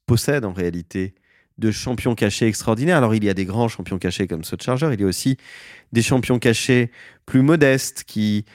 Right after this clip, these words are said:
sont, par exemple, ceux des métiers d'art. Ce sont des champions cachés que, comme les trésors nationaux japonais, le monde entier nous envie. Eh bien, la France a des trésors, doit les cultiver, les chérir, les développer et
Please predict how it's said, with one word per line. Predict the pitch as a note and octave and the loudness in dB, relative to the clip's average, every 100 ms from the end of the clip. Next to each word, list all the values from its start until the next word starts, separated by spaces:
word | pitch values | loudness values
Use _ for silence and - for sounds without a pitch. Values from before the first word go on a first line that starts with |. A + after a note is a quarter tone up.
| - _ | -20 _
sont, | - A#2+ A#2+ | 0 4 4
par | A2+ E2+ | 2 0
exemple, | F2+ A2 G#2 | 2 0 2
ceux | - G#2+ | 0 2
des | |
métiers | G#2+ C3 - | 4 4 2
d'art. | F3+ F#3+ G#2 - _ | 4 2 2 -4 _
Ce | - A2 | -10 -4
sont | G#2+ | 2
des | G2+ | 2
champions | - G#2+ A2+ G#2+ | 2 0 0 0
cachés | G#2 - D3 | 0 2 0
que, | - G#2 F2+ - - - _ | 4 4 4 -2 -20 -20 _
comme | A#2 A2 | 2 4
les | |
trésors | G2+ B2+ A#2 A#2+ | 2 4 6 6
nationaux | G#2+ G2+ A2+ G#2+ | 4 2 2 4
japonais, | G2+ G#2 B2+ B2 F3+ D#3 | 4 2 2 2 4 2
le | G2+ | 2
monde | A2 C3+ | 2 2
entier | C3 C3+ - A3 | 2 -2 0 0
nous | D3 G#2+ | 2 2
envie. | G2+ F2 D#2+ _ - - - _ | 0 0 -6 _ -20 -20 -20 _
Eh | A#2 | 2
bien, | A2 C3 D#3 D#3 D3 _ _ | 4 4 4 2 -2 _ _
la | G#2+ A#2+ | 0 0
France | - D3+ C#3+ - - - _ _ _ _ | 2 2 2 0 -8 -12 _ _ _ _
a | B2+ | 4
des | C3+ | 4
trésors, | B2+ - A2 G#2+ G#2+ C3 C#3+ _ _ _ _ - | 2 -2 0 2 4 2 -2 _ _ _ _ -2
doit | A#2 B2+ B2+ A#2+ G#2 - | 4 6 6 4 0 -4
les | G2 G2+ | -2 -2
cultiver, | - A#2 - A2+ A2+ C#3+ | 0 -2 -2 -4 0 2
les | D3 G#2+ | 2 0
chérir, | - G#2 A2 A#2 | 0 0 2 2
les | G#2+ | 2
développer | G2+ F#2+ F#2+ G2+ A2 C3 _ - _ _ | 0 0 -2 0 -2 -4 _ -20 _ _
et | A#2 A#2+ A#2 G#2 | 6 6 6 2